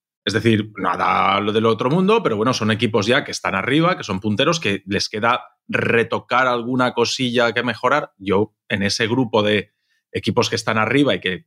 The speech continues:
solamente deberían retocar cosas a ver qué pasa, metería a Denver,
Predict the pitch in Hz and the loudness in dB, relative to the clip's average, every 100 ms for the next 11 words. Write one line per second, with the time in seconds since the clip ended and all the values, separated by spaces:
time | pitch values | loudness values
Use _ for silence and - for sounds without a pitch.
0 | _ - - 101 107 107 110 110 110 117 | _ -8 -4 0 0 0 2 2 2 0
1 | 113 110 110 113 110 107 107 110 123 131 | -2 -2 0 2 2 0 0 0 -2 -2
2 | 110 90 92 101 92 101 - - _ _ | -2 -2 -2 -2 -2 -4 -6 -16 _ _
3 | _ _ - 120 92 87 92 101 107 123 | _ _ 0 0 0 -4 -2 0 2 2
4 | 165 165 | 0 -6